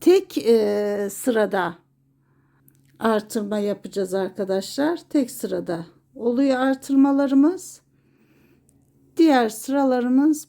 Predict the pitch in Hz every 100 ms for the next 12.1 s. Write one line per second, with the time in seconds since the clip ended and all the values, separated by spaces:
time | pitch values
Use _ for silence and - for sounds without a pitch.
0 | - 269 233 208 262 262 - 220 202 165
1 | 147 - _ _ _ _ _ _ _ _
2 | _ _ - - - 220 220 170 - 143
3 | - _ _ _ - 254 190 190 - -
4 | 220 262 349 - _ 294 294 - 262 185
5 | - 170 180 170 180 226 269 _ _ _
6 | _ _ _ _ _ _ - 254 214 175
7 | - 165 _ _ _ _ _ - 269 262
8 | 277 339 294 302 285 254 381 - _ _
9 | _ _ _ _ _ _ 320 339 339 -
10 | 196 202 185 190 233 254 - 247 247 214
11 | 240 - 214 247 254 247 302 - _ _
12 | 196